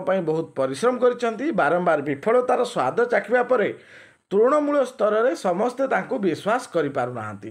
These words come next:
କେହି କେହି ବିଶ୍ୱାସଘାତକତାର ଆରୋପ ମଧ୍ୟ ଲଗାଉଛନ୍ତି। ଆଜୀବନ ଗୋଟିଏ ସଂଘର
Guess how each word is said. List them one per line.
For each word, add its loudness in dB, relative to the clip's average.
କେହି 0
କେହି 0
ବିଶ୍ୱାସଘାତକତାର 2
ଆରୋପ 0
ମଧ୍ୟ 2
ଲଗାଉଛନ୍ତି। -4
ଆଜୀବନ -2
ଗୋଟିଏ -2
ସଂଘର 0